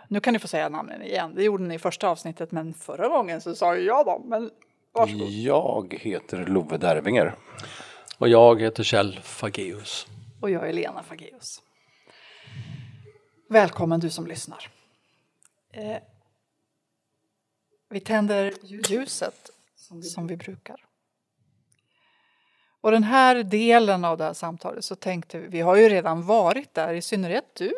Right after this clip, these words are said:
Speaker 1: Love, det är lite roligt tycker jag. Extra roligt att det, att va-, att vi, att du, att vi var i, i samtalet om kyrkan och musiken i kyrkan. Du började ju där.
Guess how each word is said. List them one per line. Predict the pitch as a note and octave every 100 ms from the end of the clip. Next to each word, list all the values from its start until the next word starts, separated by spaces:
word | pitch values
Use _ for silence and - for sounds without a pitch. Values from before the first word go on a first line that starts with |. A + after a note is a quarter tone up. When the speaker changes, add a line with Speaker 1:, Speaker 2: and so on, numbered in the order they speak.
| G4
Speaker 1:
Love, | F3 D#3 E3+ E3+
det | B3
är | C#4+
lite | A3+ A3 G#3
roligt | F#3+ - F3+
tycker | - - G3
jag. | - - - _ -
Extra | C4 - - G#3+
roligt | G#3 F3 A3 - -
att | B3+
det, | A#3+ A3+ G3+ G#3+
att | G#3
va-, | G3+ G3+ F#3+ -
att | G3
vi, | G#3 F#3+ F#3
att | - F#3
du, | - A3 A3 - - - -
att | F#3+
vi | G#3+ G#3 A#3 C4+ _ _ _
var | G#3 G3+ F#3+
i, | F3+ F3+ - B3 - G#3
i | G#3 G#3 G#3 G3 _ _ _ _ A#3 G#3
samtalet | - A3 F3 G3 F3+ G3+
om | F#3+ F3+
kyrkan | - - A3+ G#3 _ - D#4 A3 - _ _ _ _ _ _
och | -
musiken | G3 F#3+ A3+ A3+ - F#3
i | A3+ F4+
kyrkan. | - - - - - F#3+ - _
Du | - A#3 C4+
började | C#4+ D3 D3 G3 C4
ju | -
där. | - - - -